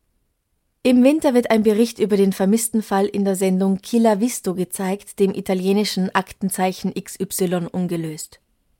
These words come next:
Danilo erzählt darin, wie dieser Sonntag ausgesehen hat, wann er Elisa wo gesehen hat, alles ganz minutiös.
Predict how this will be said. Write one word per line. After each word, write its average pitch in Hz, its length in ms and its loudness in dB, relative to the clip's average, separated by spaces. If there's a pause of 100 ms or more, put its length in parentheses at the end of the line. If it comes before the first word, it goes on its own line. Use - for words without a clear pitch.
(120)
Danilo 247 360 4
erzählt 233 460 -4
darin, 214 420 0
wie 220 100 -2
dieser 226 280 0
Sonntag - 420 -2
ausgesehen 165 580 -4
hat, - 320 -16 (140)
wann 190 220 0
er 208 260 0
Elisa 196 640 2
wo 208 160 4
gesehen 220 480 0
hat, 190 220 2 (320)
alles 220 420 0
ganz 190 340 0
minutiös. 190 880 -2